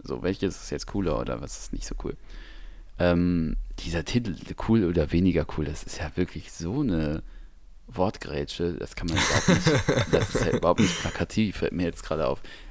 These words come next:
Speaker 1: Da, da lassen wir nochmal unsere P R-Abteilung
Speaker 2: Aber das Spiel
Speaker 1: ran.
Speaker 2: spricht für sich, also
Speaker 1: Genau.
Speaker 2: <laughs>
Speaker 1: Ja, Mann, da, das ist jetzt auch nicht so schwierig, wir beginnen einfach.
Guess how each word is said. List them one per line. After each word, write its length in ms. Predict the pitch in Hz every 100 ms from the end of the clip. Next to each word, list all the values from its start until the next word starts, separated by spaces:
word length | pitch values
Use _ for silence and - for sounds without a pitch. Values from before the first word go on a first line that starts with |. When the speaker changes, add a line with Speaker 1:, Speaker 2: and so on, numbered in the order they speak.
| -
Speaker 1:
Da, 120 | 85
da 320 | 104 120 120
lassen 320 | 117 98 104
wir 80 | 92
nochmal 260 | 85 78 65
unsere 260 | 87 85
P 120 | - -
R-Abteilung 200 | 73 127
Speaker 2:
Aber 100 | 123
das 180 | 127
Spiel 220 | 156 135 139
Speaker 1:
ran. 80 |
Speaker 2:
spricht 280 | 151 131 123
für 120 | - 113
sich, 400 | 110 101 - -
also 320 | 104 107 104 95
Speaker 1:
Genau. 320 | 90 78 73 - - -
Speaker 2:
<laughs> 600 | - - - - 143 -
Speaker 1:
Ja, 60 | -
Mann, 200 | - 107
da, 120 | 101 - 107 104
das 180 | 107 101
ist 140 | -
jetzt 180 | 107 -
auch 80 | 95
nicht 140 | 92
so 100 | -
schwierig, 420 | 87 82 80 76 -
wir 80 | 80
beginnen 300 | 85 80 67
einfach. 340 | 69 - -